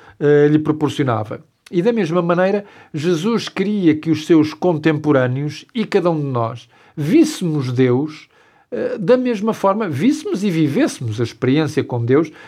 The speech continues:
da mesma forma que Jesus, eh, a vivia. E, e esta é realmente uma mensagem importante e verdadeira que nós encontramos nos Evangelhos. Ou seja,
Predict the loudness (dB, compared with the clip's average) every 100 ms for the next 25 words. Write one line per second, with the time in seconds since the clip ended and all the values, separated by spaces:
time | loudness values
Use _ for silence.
0 | -8 0 0 0 -2 -2 0 0 0 -4
1 | -6 -2 -2 -2 -2 -2 -4 -10 -20 _
2 | _ -2 2 4 4 2 2 -2 0 0
3 | 2 2 0 -4 -4 0 0 0 0 2
4 | 2 0 0 0 0 -4 -4 -4 -4 -4
5 | -4 -2 -2 -2 -8 -6 -6 -4 -4 0
6 | 0 -2 -10 -10 -6 -4 -2 2 2 0
7 | 0 -2 -2 -4 -6 -2 -2 0 -2 0
8 | 2 2 2 2 2 -4 -2 -4